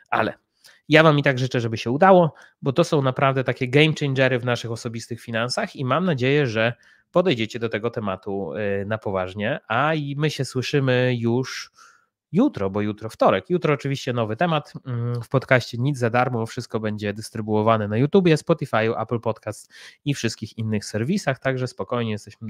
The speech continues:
do dyspozycji i widzimy się także, y, na kawsach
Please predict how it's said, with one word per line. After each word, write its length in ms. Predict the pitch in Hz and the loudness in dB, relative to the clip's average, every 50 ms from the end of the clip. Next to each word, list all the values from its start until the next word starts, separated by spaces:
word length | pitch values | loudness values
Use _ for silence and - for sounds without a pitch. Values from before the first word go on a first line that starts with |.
| 107 110 - | -14 -14 -10
do 160 | 117 123 151 | -2 0 0
dyspozycji 680 | 156 160 135 - - - 110 120 170 170 - - 165 147 - - - - - _ _ - | 2 2 -2 -2 -4 -6 -2 -2 -2 0 2 0 0 0 -2 -10 -20 -20 -20 _ _ 0
i 100 | 214 202 | 2 2
widzimy 300 | 196 151 151 147 156 147 | 4 2 4 4 2 2
się 140 | - 127 | 0 0
także, 500 | - 127 123 120 110 123 123 120 123 123 - - _ _ _ 113 107 107 107 | 2 2 2 2 2 0 0 0 0 -4 -6 -12 _ _ _ -4 -2 -2 -2
y, 40 | 107 | 0
na 160 | 110 117 117 | 0 -2 -2
kawsach 760 | 117 - 123 120 120 - - - 120 113 113 110 - - - | 0 2 2 2 2 0 -4 -2 0 0 0 -2 -4 -12 -20